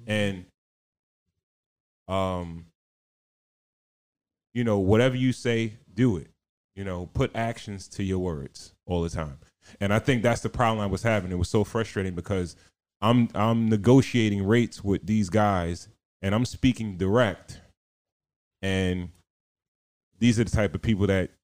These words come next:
talk out one side of their mouth and talk up bo-, both sides of their mouths. You know what I mean? But, um, I'm just glad the week is over, and, um,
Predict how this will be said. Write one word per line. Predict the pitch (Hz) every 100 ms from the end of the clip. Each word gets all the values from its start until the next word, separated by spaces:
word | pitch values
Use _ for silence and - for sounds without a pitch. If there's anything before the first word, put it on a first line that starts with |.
| _ -
talk | 113 104
out | 98
one | 98 104
side | - 95
of | 92
their | 92
mouth | 92 92 87 - -
and | 90 90 - _ _ -
talk | 117 117
up | 107 90
bo-, | 117
both | 104 117 117
sides | 95 92 85
of |
their | 80
mouths. | 69 69 - - _ -
You | 90
know | 87
what | 87
I |
mean? | 85 90 85 - - _ - -
But, | 98 98
um, | 95 92 90 87 _ _ _ _ _ _ _ _ 120
I'm | 139
just | 131 95 - -
glad | 104 117 117
the | 110
week | 113 113
is | 98
over, | 98 92 85 92 - _ _
and, | 90 90 90 90
um, | 90 87 85 85